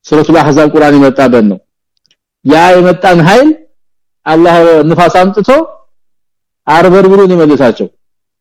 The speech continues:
ስለዚህ ወሀዘመል አሕዛብ ወህደሁ ማንም ሳያግዘው በብቻው ያን ሁሉ ጥላት የበተነልን ማለት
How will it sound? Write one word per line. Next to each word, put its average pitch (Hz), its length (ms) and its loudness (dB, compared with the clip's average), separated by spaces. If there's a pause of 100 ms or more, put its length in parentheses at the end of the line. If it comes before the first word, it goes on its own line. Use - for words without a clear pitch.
(540)
ስለዚህ 180 440 0
ወሀዘመል 180 580 0
አሕዛብ 180 340 0
ወህደሁ 165 320 2
ማንም 175 320 0
ሳያግዘው 196 500 2 (480)
በብቻው 170 500 0 (1080)
ያን 165 420 0
ሁሉ 180 220 0
ጥላት 220 340 -2 (500)
የበተነልን 170 840 0
ማለት 117 260 0